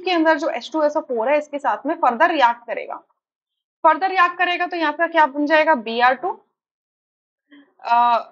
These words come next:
एच टू ओ and S O two, यानी कि acid base reaction हो जाएगा। बी आर negative जो था एच बी आर में, वो oxidize हो जाएगा बी आर टू में, and H, H two S ओ फोर में जो sulfur था, वो sulfate की जगह, अ, reduce हो जाएगा sulfur dioxide में। तो ये जो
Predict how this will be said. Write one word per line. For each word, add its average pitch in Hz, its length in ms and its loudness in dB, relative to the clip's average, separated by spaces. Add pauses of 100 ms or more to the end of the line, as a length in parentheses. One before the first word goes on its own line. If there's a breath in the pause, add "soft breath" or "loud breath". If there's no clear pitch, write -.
एच 233 240 -6
टू 311 200 0
ओ 440 180 -8 (580)
and 311 320 0
S 214 200 -12
O 190 80 -8
two, 190 160 -14
यानी 247 240 -2
कि 320 80 -2
acid 247 340 2
base 277 200 -6
reaction 262 380 -6
हो 233 100 -10
जाएगा। 220 340 0
बी 233 320 -6
आर 311 200 2
negative 269 440 -4
जो 311 180 -2
था 247 160 2
एच 233 180 0
बी 233 100 0
आर 202 160 0
में, 254 300 -2 (360 loud breath)
वो 269 160 2
oxidize 294 560 2
हो 320 80 -2
जाएगा 294 320 2
बी 226 220 -2
आर 226 140 4
टू 294 160 -2
में, 427 220 -4 (380 soft breath)
and 285 120 -2
H, - 680 -6
H - 300 -2
two 370 80 -4
S 381 140 -2
ओ 381 60 -4
फोर 302 220 -2
में 320 100 -4
जो 349 80 -2
sulfur 311 460 0
था, 226 340 2
वो 330 120 -2
sulfate 311 560 0
की 311 80 -4
जगह, 254 320 0 (420)
अ, 254 140 2
reduce 262 360 -4
हो 233 80 -6
जाएगा 220 300 0
sulfur 294 360 0
dioxide 180 580 -6
में। 196 100 -18
तो 302 80 -8
ये 330 120 -4
जो 370 240 -8